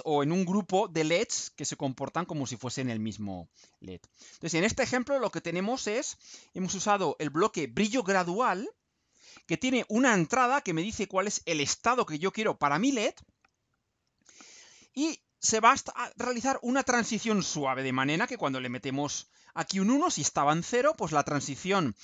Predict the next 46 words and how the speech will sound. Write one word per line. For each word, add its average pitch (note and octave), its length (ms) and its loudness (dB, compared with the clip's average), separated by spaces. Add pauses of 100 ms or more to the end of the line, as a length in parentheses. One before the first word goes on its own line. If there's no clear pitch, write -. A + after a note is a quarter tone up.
(200)
del C#3 240 0
uno E3 220 4
al G3 140 0
cero C4 360 0 (500)
se - 200 -2
va D3 120 10
a - 20 8
realizar F#3 640 2
de F#3 120 -2
manera E3 360 -2
que F3 120 -6
va, D3 120 -4
va C#3+ 140 0
a D3 40 2
tardar, E3+ 600 0
va D3+ 60 0
a D3 40 0
haber D#3+ 100 -8
una F3 100 -2
transición G3 680 -4 (220)
que - 100 -20
van D#3+ 160 -6
a D3+ 60 -4
ser G3+ 260 -4
de, F3 300 -6
de D3 160 -6
quinientos D#3+ 480 0
milisegundos. A2 720 -8
Y G3+ 100 -6
también D3 300 4
al B2+ 80 0
revés. D#3 480 -4 (400)
Esto C4+ 240 -2
nos C4 140 -4
permite B3+ 340 -2
hacer D4 340 -2
fundidos, B3 840 -4 (640)
es D3 200 -8
decir, E3 260 -6
cuando C3 380 0
el C3 180 -2
led D#3 100 -2
se E3+ 120 -6
va E3 80 -2
encendiendo D#3+ 440 -2
lentamente, G#3+ 640 -2